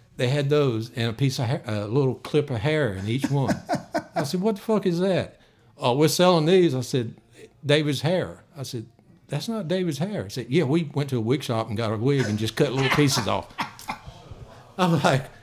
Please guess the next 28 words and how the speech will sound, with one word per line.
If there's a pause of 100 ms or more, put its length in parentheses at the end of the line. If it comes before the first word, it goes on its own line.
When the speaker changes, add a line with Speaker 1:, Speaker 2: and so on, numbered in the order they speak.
(120)
Speaker 1:
"Don't
do
that."
<laughs> (200)
They
were
selling
fake
hair (360)
as
part
of
David's
hair. (300)
But
anyway,
I
said, (220)
"What
the
fuck
is
this
with (260)
Pop?"
He
said,
"Y'all